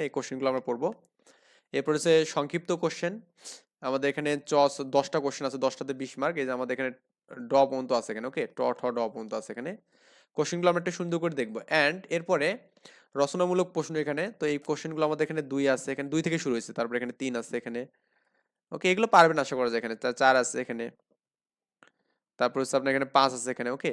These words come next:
তারপর এখানে ছয় আছে, ছয় আছে এখানে, সাত আছে এখানে, আট আছে, ওকে? নয় আছে, দশ আছে, এগারো আছে, এভাবে আর কি। তাই মডেল তিন এখানে,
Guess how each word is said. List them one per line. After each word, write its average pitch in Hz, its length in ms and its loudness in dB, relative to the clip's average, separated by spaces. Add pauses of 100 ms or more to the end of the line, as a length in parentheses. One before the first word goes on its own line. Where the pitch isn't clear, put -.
(140)
তারপর 120 220 -4
এখানে 127 160 -6
ছয় 135 360 4
আছে, 120 200 -8 (1000)
ছয় 127 320 6
আছে 117 180 0
এখানে, 127 200 -2
সাত 127 260 0
আছে 123 220 0
এখানে, 120 200 -2 (160)
আট 120 120 0
আছে, 120 260 0 (220)
ওকে? 135 140 -2 (100)
নয় 123 240 6
আছে, 113 220 -6 (400)
দশ 120 200 0
আছে, 117 240 -4 (540)
এগারো 120 360 0
আছে, 117 220 -8 (160)
এভাবে 151 320 0
আর 110 100 -6
কি। 107 100 -8 (600)
তাই 127 80 0
মডেল 143 280 8 (180)
তিন 196 180 6
এখানে, 135 300 2